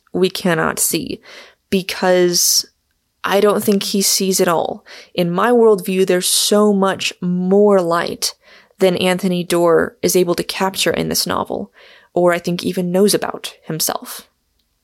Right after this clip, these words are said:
So, do I recommend All the Light We Cannot See? Absolutely, um, to certain people. <laughs> And I hope my review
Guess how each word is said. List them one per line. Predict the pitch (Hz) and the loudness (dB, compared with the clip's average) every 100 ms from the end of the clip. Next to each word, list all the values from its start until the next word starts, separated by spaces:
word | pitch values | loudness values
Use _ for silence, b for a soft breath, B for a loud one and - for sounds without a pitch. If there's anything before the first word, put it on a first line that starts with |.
| _ B B B B B B _ _ | _ B B B B B B _ _
So, | - 226 214 202 202 202 B B B B B B | -4 2 4 4 4 2 B B B B B B
do | 190 | 0
I | 196 | 4
recommend | 196 226 262 277 254 170 180 240 | 4 2 2 2 0 -2 -6 -2
All | 196 196 | 0 0
the | |
Light | 190 185 185 | 0 0 -2
We | 190 | -4
Cannot | - 180 165 - | -2 -2 -2 -2
See? | - - - - b b b b b b b _ _ | -2 -4 -6 -12 b b b b b b b _ _
Absolutely, | - 320 349 262 214 254 277 180 175 196 240 - | -4 -4 -2 0 2 2 0 -2 0 0 -2 -2
um, | 202 196 185 185 | -2 0 -2 -4
to | - 208 | -2 0
certain | - 254 254 214 | 2 2 2 0
people. | 208 196 - 247 302 - | 0 -2 0 0 -2 -6
<laughs> | 214 B B B B B B _ | -6 B B B B B B _
And | 202 208 | 0 2
I | 208 | 0
hope | 208 262 269 | 2 0 2
my | 254 | 2
review | 233 214 196 208 208 208 208 202 | 2 2 2 2 4 4 4 0